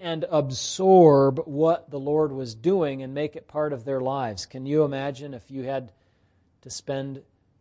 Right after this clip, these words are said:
could spend three years with the Lord, what you would absorb? I mean, the kind of, uh,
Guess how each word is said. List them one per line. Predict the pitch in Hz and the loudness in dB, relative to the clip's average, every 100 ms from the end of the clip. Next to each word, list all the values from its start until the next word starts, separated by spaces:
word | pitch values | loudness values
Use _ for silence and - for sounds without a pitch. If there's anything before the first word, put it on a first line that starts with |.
| _ | _
could | - 165 135 | -2 -2 -2
spend | - 156 147 147 | -8 -8 -8 -12
three | - 139 147 | -18 -8 -6
years | 131 131 143 120 | -4 -2 -4 -4
with | 131 - | -12 -12
the | 127 | -10
Lord, | 117 120 127 131 _ _ _ _ _ _ _ | -6 -4 -4 -6 _ _ _ _ _ _ _
what | 131 143 147 | -4 -4 -2
you | 143 | -4
would | 139 | -2
absorb? | 120 101 127 123 135 139 - _ _ _ _ _ _ _ _ _ _ _ _ _ _ _ | -4 -6 -4 -2 -2 -4 -10 _ _ _ _ _ _ _ _ _ _ _ _ _ _ _
I | |
mean, | 127 139 131 117 92 _ _ _ _ _ _ 170 | -12 -10 -10 -12 -16 _ _ _ _ _ _ -16
the | 123 - _ | -14 -14 _
kind | - 147 139 | -8 -6 -4
of, | 107 - _ - - - - _ _ _ _ _ _ _ _ _ _ _ | -6 -14 _ -6 -6 -6 -10 _ _ _ _ _ _ _ _ _ _ _
uh, | _ | _